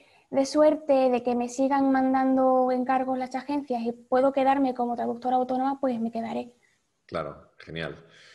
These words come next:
Speaker 2: Seguro que sí, nosotros te, te auguramos un futuro muy prometedor.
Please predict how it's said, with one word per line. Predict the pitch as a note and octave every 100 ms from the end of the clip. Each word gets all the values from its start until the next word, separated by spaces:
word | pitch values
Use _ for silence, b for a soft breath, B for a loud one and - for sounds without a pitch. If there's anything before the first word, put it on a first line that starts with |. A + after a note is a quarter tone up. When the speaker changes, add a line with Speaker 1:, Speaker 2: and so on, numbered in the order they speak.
| B _
Speaker 2:
Seguro | - G2 A#2
que | A2
sí, | G#2 F#2+
nosotros | F2 F2+ F#2 A2 -
te, | G#2 G2 F2+
te | -
auguramos | F2+ F2 F2 G2 G2
un | G2
futuro | F#2+ F#2+ F#2
muy | F#2
prometedor. | F#2 F2+ E2 F2 G#2 D3